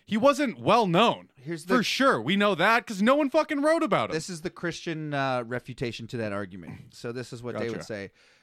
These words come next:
Speaker 2: Uh, we do know that the disciples existed.
Speaker 1: <clears throat> Do we?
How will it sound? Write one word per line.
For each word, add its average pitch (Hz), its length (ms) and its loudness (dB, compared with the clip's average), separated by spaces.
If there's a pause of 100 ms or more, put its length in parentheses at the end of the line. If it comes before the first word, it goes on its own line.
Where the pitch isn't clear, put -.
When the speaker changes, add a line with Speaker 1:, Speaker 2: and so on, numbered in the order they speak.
(100)
Speaker 2:
Uh, 123 400 -4 (160)
we 131 160 -12
do 196 240 -4
know 180 220 2
that 156 180 -2
the 135 100 -8
disciples 127 600 -4
existed. 127 540 -6 (140)
Speaker 1:
<clears throat> - 160 -20
Do 101 120 -4
we? 143 180 0